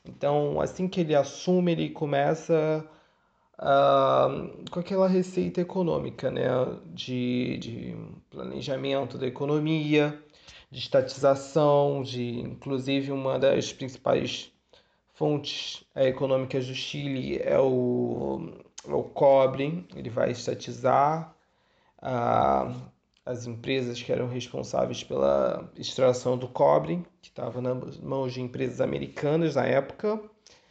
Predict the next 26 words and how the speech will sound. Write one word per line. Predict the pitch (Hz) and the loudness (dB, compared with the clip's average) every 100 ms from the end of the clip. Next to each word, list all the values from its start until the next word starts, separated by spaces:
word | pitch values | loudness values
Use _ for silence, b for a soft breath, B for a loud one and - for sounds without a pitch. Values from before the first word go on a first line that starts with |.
| b b b | b b b
E, | 185 202 202 196 196 196 196 202 202 202 202 - - _ _ _ _ _ _ - | -4 0 2 4 2 4 4 4 6 4 2 -12 -20 _ _ _ _ _ _ -4
além | 151 143 156 | 4 4 4
disso, | 139 156 185 - 156 135 131 - | 2 0 -2 -2 -2 -2 -4 -10
o | 151 139 | -8 -4
Salvador | 139 143 147 147 | 0 2 2 4
Alen-, | 160 151 143 147 165 - | 4 4 2 0 -4 0
Allende, | 139 131 147 156 147 | 2 4 2 0 0
ele | 143 | -2
vai | 135 143 143 - _ | 0 0 0 -8 _
tá | - 143 | -2 -2
abertamente | 143 147 160 - 147 139 151 | 0 0 0 0 -2 -2 -8
sendo | - - 147 | -10 -8 -2
apoiado | 147 - 151 139 123 131 | -2 -2 -2 0 -2 -6
pela | 131 143 139 | -6 -2 -2
União | 143 139 135 | -2 -6 -6
Soviética, | - 135 143 151 170 - - _ b b b | -6 -4 0 0 0 -6 -18 _ b b b
não | 165 185 | 2 2
da | 196 | 0
forma | - 143 143 143 | 2 2 2 -2
que | - | -4
ele | 143 | -6
esperava | 143 - 160 - 127 151 185 233 - _ | -10 -6 -4 -2 -2 -2 -4 -6 -10 _
que | - | -20
os | 127 | -16
soviéticos | - 127 127 123 - - | -12 -6 -6 -6 -12 -18
fossem | - 143 127 135 | -12 -10 -10 -10